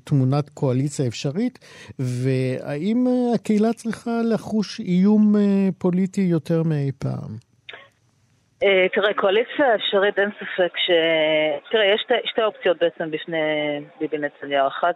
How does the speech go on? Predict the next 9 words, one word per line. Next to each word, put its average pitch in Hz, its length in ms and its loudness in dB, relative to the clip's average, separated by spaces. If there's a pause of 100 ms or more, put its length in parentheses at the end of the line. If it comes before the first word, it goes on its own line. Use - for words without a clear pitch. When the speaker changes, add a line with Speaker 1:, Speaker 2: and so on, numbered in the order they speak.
Speaker 2:
זה, 156 240 0 (360)
אה, 147 320 2
ממשלת, 156 520 0 (160)
אה, 151 400 2 (640)
ימין 156 300 -2 (120)
צרה, 170 380 2
כפי 175 200 -8
שהיא 165 200 -2
הייתה 151 460 2